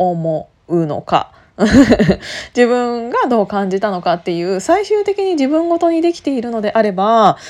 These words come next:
それは自分の意見になるんだけど、うん、そうじゃない意見っていうのは、結局それは意見じゃなくて、ただの情報。しかもその情報って本当にどこまで、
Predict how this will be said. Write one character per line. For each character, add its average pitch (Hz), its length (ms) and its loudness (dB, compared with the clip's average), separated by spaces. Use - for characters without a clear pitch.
そ 240 140 -2
れ 233 100 0
は 233 300 0
自 175 140 0
分 208 240 -2
の 208 80 -2
意 202 140 -4
見 202 220 -4
に 170 80 -4
な 196 120 -2
る 220 140 -4
ん 190 60 -6
だ 170 100 -6
け 165 100 -8
ど、 180 520 0
う 214 80 -6
ん、 208 200 -4
そ 440 240 0
う 285 40 -2
じ 226 80 -2
ゃ 202 60 0
な 202 160 -2
い - 120 -6
意 208 60 -2
見 208 220 -4
っ 202 40 -10
て 214 140 -4
い 226 60 -4
う 233 100 -4
の 214 140 -4
は、 233 160 0
結 175 260 -4
局 277 220 -2
そ 240 140 -4
れ 247 100 -2
は 247 160 -2
意 254 100 -6
見 233 240 -4
じ 185 80 -6
ゃ 185 40 -6
な 180 100 -6
く 170 140 -6
て、 165 100 -6
た 233 160 -6
だ 226 120 0
の 190 440 2
情 180 220 2
報。 175 320 2
し - 100 -8
か 254 140 -4
も 208 180 -2
そ 208 140 -4
の 208 100 -2
情 208 220 -2
報 208 180 -2
っ 202 80 -14
て - 80 -2
本 202 280 -4
当 220 100 -2
に 220 100 -4
ど 220 120 0
こ 240 100 -4
ま 196 120 -2
で、 170 320 -2